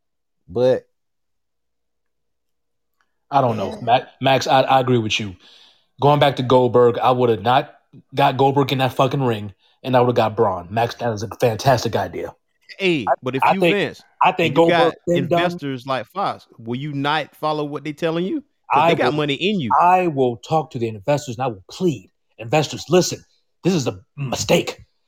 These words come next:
Speaker 2: <laughs> I'm Vince McMahon. Trust me. I know what I'm doing."
Speaker 3: And what if, what if they say, "We
Speaker 1: But
Speaker 3: don't give a damn"?
Speaker 2: <laughs>
Speaker 3: What if they say
Speaker 1: I
Speaker 3: they
Speaker 1: don't
Speaker 3: don't
Speaker 1: think
Speaker 3: give a
Speaker 1: they,
Speaker 3: damn?
Speaker 1: I don't think they would say that though, E. This is not a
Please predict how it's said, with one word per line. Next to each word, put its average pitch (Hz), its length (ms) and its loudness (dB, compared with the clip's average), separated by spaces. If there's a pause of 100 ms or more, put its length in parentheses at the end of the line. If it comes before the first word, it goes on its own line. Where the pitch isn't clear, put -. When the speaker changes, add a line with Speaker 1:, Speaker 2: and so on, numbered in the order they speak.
(140)
Speaker 2:
<laughs> - 760 0
I'm 156 260 2
Vince 175 260 2
McMahon. 165 500 2 (140)
Trust - 440 0
me. 123 220 -6 (160)
I 143 120 4
know 175 180 6
what 165 140 6
I'm 131 120 -2
doing." 120 280 -6 (360)
Speaker 3:
And 127 120 -2
what 151 120 0
if, 156 200 -2
what 160 180 0
if 165 60 -4
they 165 100 -2
say, 156 160 0
"We - 20 -2
Speaker 1:
But 220 100 4
Speaker 3:
don't 147 120 -4
give 143 160 -8
a - 60 -2
damn"? 220 320 2
Speaker 2:
<laughs> - 840 -2
Speaker 3:
What 147 160 2
if 226 60 -4
they 233 100 4
say - 140 0
Speaker 1:
I 160 40 8
Speaker 3:
they 175 40 6
Speaker 1:
don't 185 120 4
Speaker 3:
don't - 60 0
Speaker 1:
think 175 180 -2
Speaker 3:
give 165 80 4
a 180 40 6
Speaker 1:
they, 180 60 2
Speaker 3:
damn? 95 160 -10
Speaker 1:
I 156 140 6
don't 254 160 2
think 277 160 -2
they 262 120 8
would 254 140 4
say 311 200 4
that 185 240 2
though, 143 200 4
E. 156 180 -2
This 185 240 -4
is 208 100 -10
not 214 200 0
a 170 320 -2